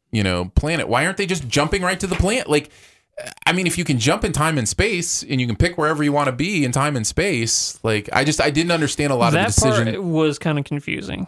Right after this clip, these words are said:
Speaker 1: Uh, yeah, it's
Speaker 2: Yeah.
Speaker 1: just like, what, what are you doing? Um, so yeah, a lot of that stuff was just yada yada. Doesn't
Speaker 2: Yeah.
Speaker 1: really make sense when you think about it. Um,
Speaker 2: Okay,
Speaker 1: so
Speaker 2: so with your crazy wild audience,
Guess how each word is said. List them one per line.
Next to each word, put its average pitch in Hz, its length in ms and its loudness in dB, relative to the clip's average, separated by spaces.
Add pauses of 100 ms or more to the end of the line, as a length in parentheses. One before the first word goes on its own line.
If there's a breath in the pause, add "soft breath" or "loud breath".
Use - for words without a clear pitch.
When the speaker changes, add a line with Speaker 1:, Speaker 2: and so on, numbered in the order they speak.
(100)
Speaker 1:
Uh, 147 160 2
yeah, 165 460 0
it's 123 160 0
Speaker 2:
Yeah. - 40 0
Speaker 1:
just - 160 0
like, 123 180 -2
what, 127 240 0
what 139 160 0
are 151 40 0
you 147 120 0
doing? 127 400 -2 (460)
Um, 117 520 0
so 131 480 0
yeah, 131 240 0
a - 20 -8
lot 156 220 2
of 151 60 -4
that 143 180 0
stuff - 360 -2
was 107 180 -2
just - 480 -2 (540 soft breath)
yada 135 280 4
yada. 107 460 2
Doesn't 165 340 2
Speaker 2:
Yeah. - 40 -2
Speaker 1:
really 123 220 0
make 110 220 0
sense 104 300 0
when 104 120 0
you 101 80 0
think 95 260 -2
about 95 340 2
it. 92 340 -2
Um, 90 540 0 (680 loud breath)
Speaker 2:
Okay, 139 120 4
Speaker 1:
so 95 220 2 (180)
Speaker 2:
so 175 340 2
with 156 260 0
your 190 440 -2
crazy 160 640 0
wild 143 400 -2
audience, - 440 -6